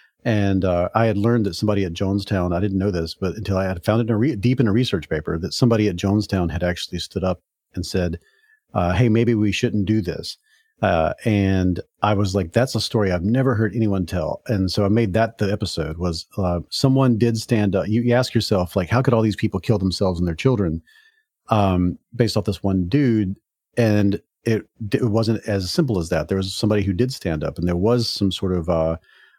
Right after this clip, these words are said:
uh, hesitancy there. But what got us, what, what pushed that past that hesitancy?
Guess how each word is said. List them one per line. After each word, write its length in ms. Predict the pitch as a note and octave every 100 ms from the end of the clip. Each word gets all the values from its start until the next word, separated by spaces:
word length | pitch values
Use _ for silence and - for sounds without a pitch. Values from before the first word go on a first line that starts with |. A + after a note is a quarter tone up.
| _
uh, 240 | - E2+ D#2
hesitancy 600 | C3+ A#2 G2 D#2 E2 D#2+
there. 300 | D#2+ E2 - _ _ -
But 100 | G#2+
what 200 | B2+ B2
got 160 | B2+
us, 140 | A2 -
what, 280 | C3 C3+ - _ _ _
what 240 | C3 B2
pushed 400 | - C#3 - - -
that 180 | A#2+ -
past 300 | A2+ G2+ -
that 120 | -
hesitancy? 500 | G#2+ G#2+ D#2 -